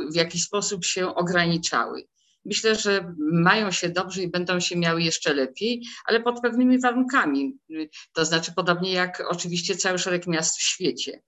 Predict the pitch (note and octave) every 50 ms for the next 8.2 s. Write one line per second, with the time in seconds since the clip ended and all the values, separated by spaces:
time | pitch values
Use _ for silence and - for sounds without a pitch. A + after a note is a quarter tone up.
0 | _ _ _ _ _ _ _ _ _ - E3 E3+ E3+ F3+ F#3 F#3 G3 F#3 - A3+
1 | A#3 A3 G3+ - - G#3+ G#3 G#3 G#3+ A#3 A3+ A3+ G#3+ G3 F3+ F3+ F3 - F#3 F3+
2 | G3 G#3+ A3 G3 E3+ F3 F#3 F#3 F#3+ F#3 - - F#3+ F3+ F#3+ F3+ - - - G#3+
3 | A3+ A#3+ A#3 A#3 - A#3 G3 D#3+ E3 D#3+ D#3+ F3 F3+ F3 F3 F3+ F#3 F3+ F3+ -
4 | - - _ - E3 D#3+ D#3+ D#3+ F#3 F#3+ G3 F#3+ E3+ F3+ F3+ F3 E3 F3+ F3 F3+
5 | F3 E3+ F3+ F3+ F3+ G#3 G3 D#3+ C#3 B2+ B2+ - C#3+ C3+ C#3+ C#3 C3+ C#3 C#3 D3
6 | - F3+ E3+ - G3+ G3+ - G#3+ G#3+ G3+ G3+ F3+ E3+ F#3 E3+ D#3 D#3 D#3 F#3 A3+
7 | A3+ C4+ - _ - - C#4 C#4 - D#4 D4+ B3+ - - - - - - C3+ -
8 | - G3 G#3